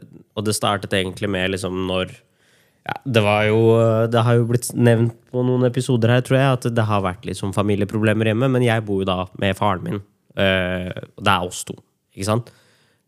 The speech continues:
Eh, og når jeg da var yngre, når liksom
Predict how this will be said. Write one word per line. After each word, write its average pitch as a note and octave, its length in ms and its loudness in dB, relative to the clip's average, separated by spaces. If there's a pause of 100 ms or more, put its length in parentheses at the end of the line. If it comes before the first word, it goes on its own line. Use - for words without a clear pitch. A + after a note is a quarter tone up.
(120)
Eh, G#2 720 0 (220)
og A#2 220 2
når A2+ 260 4
jeg G#2+ 240 0
da G2+ 160 0
var A2 120 0
yngre, G#2 460 0
når G#2+ 300 0
liksom G2+ 400 -2